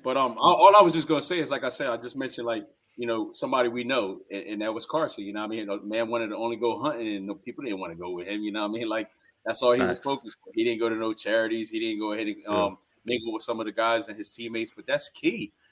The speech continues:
Speaker 1: what
Speaker 2: Yeah.
Speaker 1: Jalen is doing is totally opposite. And look, look at the outcome that it's given him. You know what I mean? Like, he, he built a family within, like, two days. Like, he let these guys know, like, "Yo, man, I'm here. Y'all my brothers, and we gonna go ahead and ride this thing out together."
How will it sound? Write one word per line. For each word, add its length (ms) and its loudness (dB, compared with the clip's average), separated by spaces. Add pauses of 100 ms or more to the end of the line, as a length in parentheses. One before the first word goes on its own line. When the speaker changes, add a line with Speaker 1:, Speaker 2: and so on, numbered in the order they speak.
(360)
Speaker 1:
what 260 0
Speaker 2:
Yeah. 120 4
Speaker 1:
Jalen 240 6
is 120 -2
doing 280 0
is 140 -2
totally 520 -6
opposite. 520 -4
And 120 -4
look, 260 -4
look 140 -6
at 60 -12
the 100 -2
outcome 340 -4
that 80 -6
it's 140 -8
given 300 -4
him. 240 -8
You 100 -12
know 80 -6
what 100 -6
I 20 -6
mean? 120 -8
Like, 160 -6
he, 200 -14 (160)
he 200 -4 (100)
built 300 2 (380)
a 100 0
family 520 2
within, 400 -2
like, 340 -2
two 240 -4
days. 400 2
Like, 180 -6
he 200 -4
let 260 2
these 200 -10
guys 340 -4
know, 140 -4
like, 240 -6
"Yo, 180 -2
man, 300 -6
I'm 160 -2
here. 380 0 (320)
Y'all 140 0
my 160 2
brothers, 500 2
and 180 -6
we 80 -4
gonna 220 -2
go 140 -4
ahead 140 -2
and 80 -8
ride 200 0
this 160 -4
thing 220 -8
out 220 -6
together." 680 -2